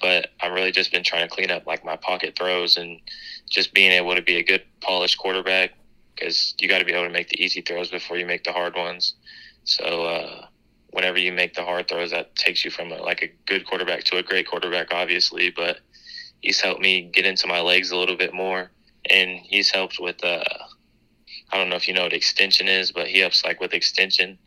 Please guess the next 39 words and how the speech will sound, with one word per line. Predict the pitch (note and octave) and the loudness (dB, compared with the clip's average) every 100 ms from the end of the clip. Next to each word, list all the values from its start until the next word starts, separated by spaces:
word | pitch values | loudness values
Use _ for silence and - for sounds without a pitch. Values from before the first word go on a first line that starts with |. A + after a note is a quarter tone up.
| _ _ _ | _ _ _
which | - - | -4 2
is | F#3 | 2
kind | - - E2+ | 0 -2 -4
of | E2+ _ _ _ - - | -6 _ _ _ -20 -6
falling | G2 G2 F#2+ F#2 | -2 0 -2 -4
through | F#2+ F#2 | -4 -4
or | F2+ E2+ E2 - _ _ | -2 -4 -6 -12 _ _
reaching | G2+ F#2+ F#2+ | 0 4 4
your | F#2 | 2
arm | F2+ F#2 F2+ | 2 0 0
out | F#2 E2+ - - | -2 -2 -8 -8
more | F#2+ F#2+ | -4 -2
towards | - F#2+ | -2 -2
your | F#2 | -2
target | F2 F#2 F#2 F#2 | -2 0 2 0
more | F#2+ F#2+ G2 - - - - - | 0 -4 -4 -10 -20 -18 -8 -2
and | |
really, | F2+ F#2 F2 | 2 4 4
like, | E2+ E2+ _ _ - - - - - | 2 -2 _ _ -20 -18 -20 -20 -8
flicking | - - - | -4 0 2
your | F#3 | 2
wrist | - F#2+ - - | 2 2 2 0
and, | F2 F#2 | -4 -4
um, | F2+ E2 - - _ _ - - - | -4 -4 -6 -12 _ _ -20 -20 -12
just | - G2 - | 2 4 6
getting | G2 | 4
more | F#2+ F2+ | 2 0
spin | F2+ - - F#2+ F#2+ | 4 4 6 6 6
and | F2+ F2 E2+ - | 0 -6 -14 -4
adds | E2+ F2+ F2+ | 0 2 0
velocity | F2 F2 F2 - - F2+ | -4 -2 0 0 4 4
and, | F2 E2 | 4 0
uh, | E2 C2+ B1 - - _ _ - _ | -2 -2 -4 -8 -18 _ _ -20 _
keeps | - F#2+ F2 | 0 2 2
your | E2+ | 0
ball | F2 F2+ | -2 -2
from | - E2+ | -4 -4
dying. | F2 F2 E2+ E2+ | 0 0 2 0
So, | F2 - D#2 D#2+ | 4 2 2 -4